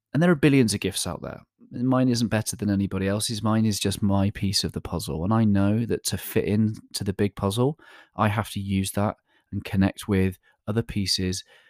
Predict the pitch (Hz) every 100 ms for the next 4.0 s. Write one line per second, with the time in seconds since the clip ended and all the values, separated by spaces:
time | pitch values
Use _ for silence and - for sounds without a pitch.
0 | _ _ _ 104 98 - 113 101 - 98
1 | - 95 101 92 90 - - - _ _
2 | _ _ _ _ - - 90 90 - _
3 | _ _ - - 95 95 90 - - -